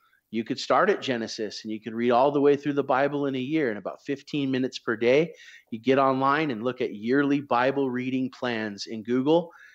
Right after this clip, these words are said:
and you're gonna pop up with plenty of options for you to keep track of reading. Get in the Gospel of John. The Gospel of John is amazing. If you read through the entire Gospel of John,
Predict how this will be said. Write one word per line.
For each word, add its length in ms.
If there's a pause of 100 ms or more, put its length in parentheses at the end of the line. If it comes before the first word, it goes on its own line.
(120)
and 140
you're 100
gonna 160
pop 320
up 160
with 260
plenty 640
of 140
options 480
for 160
you 200
to 80
keep 280
track 320 (460)
of 200
reading. 380 (400)
Get 140
in 140
the 80
Gospel 500
of 100
John. 480 (540)
The 80
Gospel 380
of 80
John 240
is 100
amazing. 720
If 120
you 100
read 220
through 140
the 100
entire 380
Gospel 440
of 100
John, 380